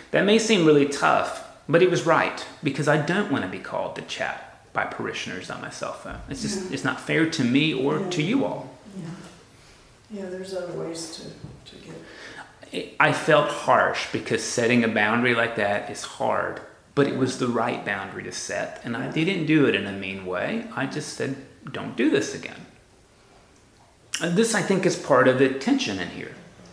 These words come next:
Speaker 2: Yeah, so this group is a microcosm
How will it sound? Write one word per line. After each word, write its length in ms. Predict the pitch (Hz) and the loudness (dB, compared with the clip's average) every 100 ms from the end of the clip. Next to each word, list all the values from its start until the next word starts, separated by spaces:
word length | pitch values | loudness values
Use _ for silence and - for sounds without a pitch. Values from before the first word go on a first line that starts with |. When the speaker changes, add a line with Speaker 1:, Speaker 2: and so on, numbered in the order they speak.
| - - - - - _ 214 | -20 -20 -20 -20 -20 _ -16
Speaker 2:
Yeah, 120 | 185 170 - - - | -14 -14 -16 -20 -20
so 540 | - 220 202 - - - - - - - | -12 -2 0 0 -4 -14 -20 -20 -20 -2
this 320 | 196 196 - | 2 2 2
group 320 | 202 190 - | 4 4 2
is 380 | 175 156 - - - _ _ - - _ _ _ 185 | -6 -8 -10 -14 -20 _ _ -20 -20 _ _ _ -10
a 40 | |
microcosm 1000 | 180 175 175 - 180 165 160 160 151 - | -4 -2 -4 -6 -2 0 0 -2 -6 -8